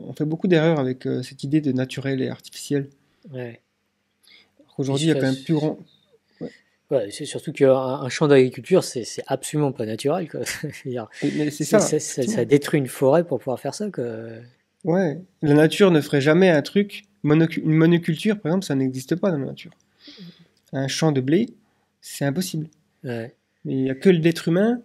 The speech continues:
Speaker 1: qui est capable de, de planter que la même chose.
Speaker 2: Ouais.
Speaker 1: Alors après, il y a la, il y a la permaculture qui est, euh, l'inverse. Au final, c'est laisser la nature, finalement, euh, travailler comme elle le fait n-, dans la, de manière normale,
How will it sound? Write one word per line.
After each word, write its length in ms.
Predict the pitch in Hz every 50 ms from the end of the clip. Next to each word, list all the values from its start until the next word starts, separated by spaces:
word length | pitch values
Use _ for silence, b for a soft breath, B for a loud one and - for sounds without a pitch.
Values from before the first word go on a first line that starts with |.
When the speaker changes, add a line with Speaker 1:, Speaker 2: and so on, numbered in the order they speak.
| _
Speaker 1:
qui 160 | - - 160 151
est 60 | 143
capable 500 | 147 147 139 - 190 214 202 180 165 135
de, 800 | 135 135 131 131 127 131 131 127 127 131 131 135 135 127 127 127 - - _ _ -
de 60 | -
planter 420 | 131 - - 147 143 - 208 202 202
que 180 | - - 196
la 180 | 190 185 170 143
même 160 | 147 147 151
chose. 380 | 156 - 202 208 190 147 - - _ _ _ _ _ _ _
Speaker 2:
Ouais. 260 | 165 139 139 131 117 110
Speaker 1:
Alors 100 | 120 135
après, 180 | 143 139 - 185
il 20 |
y 20 | 156
a 40 |
la, 100 | 139 131 131 -
il 60 | - 151
y 40 |
a 40 | 143
la 80 | 135 135
permaculture 760 | - 139 139 139 135 135 - 139 - - - 233 233 226 233
qui 240 | - - 151 139
est, 60 | 131 127
euh, 400 | 131 - - - - - - -
l'inverse. 480 | - 131 131 135 165 196 185 - - -
Au 20 |
final, 200 | - - 151 156
c'est 200 | 151 - - 139
laisser 500 | 135 135 139 139 - 160 151 151 147 151 B B B B B B B
la 100 | - 143
nature, 440 | 139 143 143 139 - - 165 156 139
finalement, 480 | - - 139 131 135 139 139 139 131 127
euh, 160 | 123 123 120
travailler 500 | 120 - - 131 131 131 139 139 143 143 B B B B B B B _ _ _ _
comme 160 | - 135 131
elle 80 | 127
le 80 | 131 127
fait 260 | 131 - 135 131 131
n-, 200 | 131 127 131 135 - - - 131 135 131 131 131 131
dans 100 | 131 127
la, 420 | 127 127 131 65 - - - - - _ _ _ _ _ _ _ -
de 40 | 139
manière 260 | 135 127 127 127 127
normale, 500 | 127 135 131 131 143 170 196 202 214 226